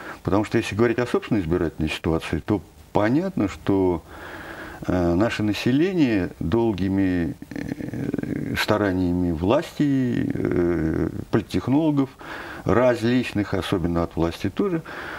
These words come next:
м, уже и того, как вообще происходят выборы, как работает выборное законодательство, как работают наши права избирательные и так далее,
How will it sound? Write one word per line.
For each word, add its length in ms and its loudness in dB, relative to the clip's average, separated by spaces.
м, 380 0
уже 680 2
и 120 2
того, 320 4
как 360 -2
вообще 560 2
происходят 480 0
выборы, 320 2
как 320 -2
работает 540 0
выборное 420 0
законодательство, 1160 0
как 200 0
работают 380 0
наши 300 0
права 480 2
избирательные 520 -2
и 40 -2
так 140 0
далее, 180 0